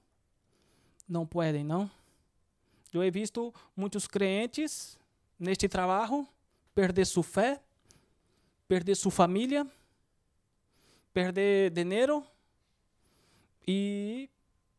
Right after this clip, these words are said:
e muitos lhe quitaram a vida.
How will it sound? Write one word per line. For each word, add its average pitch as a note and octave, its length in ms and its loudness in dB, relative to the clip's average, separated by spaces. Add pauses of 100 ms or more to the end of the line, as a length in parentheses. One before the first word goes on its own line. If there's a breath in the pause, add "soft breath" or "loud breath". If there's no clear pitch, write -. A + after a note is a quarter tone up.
(760)
e G#3+ 80 -2
muitos A3 520 -2 (240)
lhe G3 140 -6
quitaram F3+ 480 -4
a E3 60 -2
vida. D3 280 -10